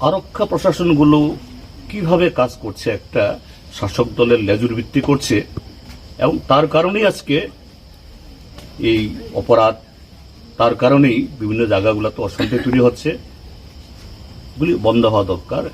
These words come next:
এবং আমি অনুরোধ করব, দল মত নির্বিশেষে, দল মত নির্বিশেষে এই কারণে যে নগরে আগুন লাগলে মন্দিরও বাঁচে না, মসজিদও বাঁচে না, গির্জাও বাঁচবে না।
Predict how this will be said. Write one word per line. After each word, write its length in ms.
এবং 220
আমি 260
অনুরোধ 340
করব, 300
দল 320
মত 300
নির্বিশেষে, 840
দল 220
মত 220
নির্বিশেষে 440
এই 60
কারণে 360
যে 400
নগরে 460
আগুন 340
লাগলে 420
মন্দিরও 440
বাঁচে 300
না, 220
মসজিদও 440
বাঁচে 300
না, 120
গির্জাও 400
বাঁচবে 280
না। 80